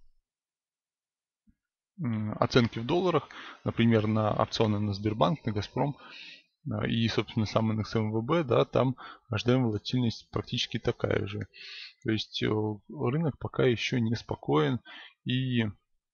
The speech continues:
а, сильные колебания, э, закладываются, закладываются в ценных опционах. Так что так. Так что тут особо не расслабишься.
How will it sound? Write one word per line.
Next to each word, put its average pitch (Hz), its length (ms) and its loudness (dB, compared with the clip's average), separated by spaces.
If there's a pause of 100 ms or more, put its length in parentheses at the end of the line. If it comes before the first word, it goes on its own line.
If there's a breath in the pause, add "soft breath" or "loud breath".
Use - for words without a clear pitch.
(240)
а, 107 280 -2
сильные 113 340 2
колебания, 113 600 2
э, 107 520 -4
закладываются, 113 680 0
закладываются 117 520 0
в - 40 -18
ценных 113 320 -2
опционах. 101 440 -10 (1900 loud breath)
Так 117 120 0
что - 140 -10
так. 104 200 0 (460 loud breath)
Так 117 140 2
что 131 120 -2
тут 165 180 0
особо 127 280 4
не 127 120 6
расслабишься. 139 720 4